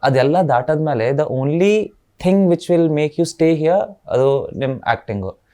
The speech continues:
So ಫಸ್ಟ್ ಅದ್ರ ಮೇಲೆ ಫೋಕಸ್ ಮಾಡ್ಬೇಕು. ಅವಕಾಶ ಅನ್ನೋದು ರ್ಯಾಂಡಮ್ ಆಗಿ ಬರುತ್ತೆ. It's like ಕಾಯಿನ್ ಟಾಸ್ ಥರ. So you never know. But ಬಂದಾಗ if you are not prepared, trust me, that will be your last opportunity. So, ಆ, ಅವಕಾಶ ಬಂದಾಗಂತೂ just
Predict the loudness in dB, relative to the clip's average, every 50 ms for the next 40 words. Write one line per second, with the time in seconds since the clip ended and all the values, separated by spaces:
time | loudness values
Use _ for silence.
0 | _ _ _ _ -8 -6 -4 -2 -2 0 2 2 2 2 2 2 0 0 0 -2
1 | -2 0 -2 -4 -2 -4 -2 -2 -2 -2 0 0 0 0 2 0 0 2 2 0
2 | -2 -2 -2 -4 -2 0 0 0 0 0 0 0 0 0 0 0 0 0 0 -2
3 | -2 -4 -6 -10 -12 -10 -10 -10 -8 -4 0 0 0 0 -2 -8 -18 -20 -20 _
4 | _ _ _ _ _ _ _ -2 0 0 0 0 0 0 -2 -2 -4 -6 -8 -8
5 | -8 -8 -12 _ -20 -20 -20 _ -10 -4 -2 -2 -2 -2 -4 -8 -12 -14 -16 -16
6 | -12 -8 -4 -2 -2 0 0 2 2 2 2 2 2 2 2 2 2 0 0 -2
7 | -4 -6 _ _ _ _ _ _ _ _ 0 0 2 2 2 2 2 2 2 2
8 | 2 2 2 2 2 0 0 0 0 0 0 0 0 0 -2 -2 0 0 -2 0
9 | 2 2 0 0 0 -4 -8 _ _ _ _ _ -2 -2 0 0 0 2 2 2
10 | 2 0 0 2 2 2 2 0 0 -2 -4 -6 -4 -4 -4 -6 -6 -8 -8 -10
11 | -12 -14 -16 _ _ _ _ _ _ -8 -6 -6 -6 -8 -12 -12 -6 -4 -2 0
12 | 0 0 -2 -2 -2 -2 -2 -2 -2 -2 -2 0 0 0 -2 -2 -4 -4 -6 -2
13 | -2 -2 -2 -2